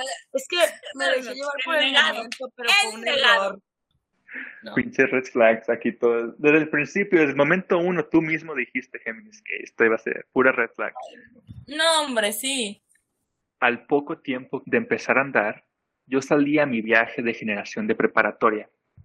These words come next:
Speaker 3: Oye, están en prepa.
Speaker 2: En prepa.
Speaker 3: Y al,
Speaker 2: Uh.
Speaker 3: y al volver, entre pláticas, la gente desconociendo acerca de nuestra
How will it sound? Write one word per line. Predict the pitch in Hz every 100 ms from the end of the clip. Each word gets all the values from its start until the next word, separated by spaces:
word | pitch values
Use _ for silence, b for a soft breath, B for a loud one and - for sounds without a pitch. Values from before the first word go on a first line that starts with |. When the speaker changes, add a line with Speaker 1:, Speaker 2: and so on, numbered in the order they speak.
| _ _
Speaker 3:
Oye, | - 117 - - 117 B B _ _
están | - 113
en | 113
prepa. | 113 110 - - _ _ _ _ -
Speaker 2:
En | 233 226
prepa. | 214 269 -
Speaker 3:
Y |
al, | 175 113 - -
Speaker 2:
Uh. | 320 330 -
Speaker 3:
y | 127
al | 117 113
volver, | 110 107 113 120 110 139 _
entre | 127 110 -
pláticas, | - 117 110 - - - 156 - _ _ _ _
la | - 113
gente | 110 - 127 -
desconociendo | 156 139 - 107 107 120 113 123
acerca | - 123 120 -
de | 139
nuestra | 120 110 -